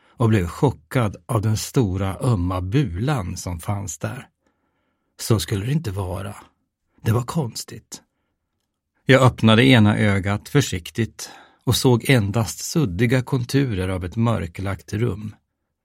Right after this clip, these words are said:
Det var jobbigt att titta, kändes värre, om det nu var möjligt. Så jag blundade igen och grimaserade mot smärtan. Jag kände mig försiktigt omkring med händerna och kunde konstatera att jag låg i en säng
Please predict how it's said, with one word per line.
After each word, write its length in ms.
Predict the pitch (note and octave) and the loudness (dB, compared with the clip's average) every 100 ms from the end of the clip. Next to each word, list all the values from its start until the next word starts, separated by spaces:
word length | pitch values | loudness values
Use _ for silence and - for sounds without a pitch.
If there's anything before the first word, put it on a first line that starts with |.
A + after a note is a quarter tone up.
| _ _ _ _ _ | _ _ _ _ _
Det 100 | A2 | 4
var 80 | G#2+ | 6
jobbigt 380 | G#2 F#2+ A2 A2 | 6 4 2 2
att 140 | G#2 | 0
titta, 500 | A#2 - _ A2 G#2 - _ - | -2 -4 _ -8 -8 -10 _ 0
kändes 400 | A#2 G#2 F2+ F#2 | 4 4 2 -2
värre, 400 | G#2+ A2 F2 - _ - | -2 -2 -8 -10 _ 0
om 180 | A2 | 2
det 80 | F#2+ | 2
nu 240 | F#2 F#2+ G2 | 0 -2 -2
var 240 | F2+ G2 | -4 -4
möjligt. 600 | F2 F2 F2+ F2 - - _ _ _ _ _ _ _ _ | -4 -6 -8 -12 -16 -20 _ _ _ _ _ _ _ _
Så 140 | - C#3+ | 4 6
jag 120 | C3+ | 8
blundade 420 | D3 C3+ B2+ C#3 | 8 6 6 4
igen 360 | C3 B2+ C#3 C#3 | 4 4 4 2
och 100 | G#2+ | 2
grimaserade 720 | A2 A2 A2+ A#2+ A#2+ A#2+ G#2+ | 0 0 0 0 0 0 0
mot 180 | G2+ - | -2 -4
smärtan. 580 | G2+ E2+ - F2 A2 - _ _ _ _ _ _ _ _ _ | -6 -6 -10 -12 -12 -18 _ _ _ _ _ _ _ _ _
Jag 140 | G#2 | 2
kände 240 | G2 C3 A2+ | 4 6 6
mig 180 | A2+ A#2 | 4 2
försiktigt 520 | B2 - C3 - A#2+ | -2 -2 -4 -4 -2
omkring 400 | A2+ - B2+ C3+ | -2 0 0 0
med 100 | A2 | 0
händerna 500 | B2+ B2+ F#2+ F2+ F#2+ - | 0 -2 -4 -6 -10 -16
och 340 | - - B2+ A#2+ | -20 -6 -2 4
kunde 240 | D3 D#3 | 6 6
konstatera 840 | F3 E3+ - D#3+ - D3+ G#2 F#2 - | 4 4 4 0 0 2 2 0 -4
att 180 | - A#2 | -4 0
jag 100 | C3 | 2
låg 360 | C#3 D3+ D3 D3+ | 2 2 2 0
i 120 | C#3 | 0
en 140 | D3+ | 0
säng 580 | - - A#2 G2+ G2+ | -4 -4 -4 -4 -6